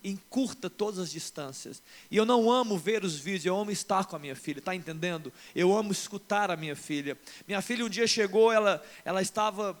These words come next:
num campeonato e o campeonato não deu muito certo. E ela chegou e ela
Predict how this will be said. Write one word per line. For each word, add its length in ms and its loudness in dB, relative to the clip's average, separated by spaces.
num 100 -10
campeonato 760 -6
e 120 -4
o 40 -4
campeonato 560 -6
não 120 -6
deu 180 -2
muito 220 -10
certo. 600 -2
E 100 0
ela 140 2
chegou 480 0
e 160 -2
ela 400 -2